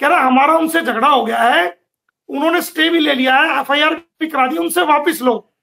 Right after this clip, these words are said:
तो उन पे दबाव बनाना शुरू कर दिया। तो उन्होंने इस वकील को खड़ा किया जो, जो एक्सपायर हुआ है, ये उस महिला के फ्रेंड सर्कल में था,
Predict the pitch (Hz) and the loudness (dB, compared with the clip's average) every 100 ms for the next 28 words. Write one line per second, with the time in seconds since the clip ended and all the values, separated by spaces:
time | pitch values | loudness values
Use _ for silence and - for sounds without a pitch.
0 | _ _ _ _ _ _ - 359 349 339 | _ _ _ _ _ _ 0 2 0 0
1 | 381 302 285 285 294 294 302 302 294 302 | -2 2 2 2 2 2 0 -2 -4 -4
2 | 294 311 320 349 - 294 330 339 311 339 | -2 -4 -2 -4 -2 -2 0 2 2 0
3 | 392 - _ _ _ - 330 392 302 262 | 0 -4 _ _ _ -2 0 0 0 -2
4 | 269 294 311 302 392 381 247 254 269 254 | -2 0 -2 -2 -2 -2 0 -2 -2 0
5 | 311 349 214 311 359 196 302 294 - 277 | 0 0 -2 -2 -2 0 0 0 -2 0
6 | 269 226 202 170 _ _ _ _ _ _ | 2 0 -4 -8 _ _ _ _ _ _
7 | _ _ 208 208 320 392 415 - - 359 | _ _ -10 -2 2 2 0 -4 0 0
8 | - 285 285 302 311 381 381 381 - 285 | 2 -2 0 0 2 2 2 -2 -2 0
9 | 339 302 294 294 269 254 180 - | 0 -4 -2 -2 -2 -4 -8 -10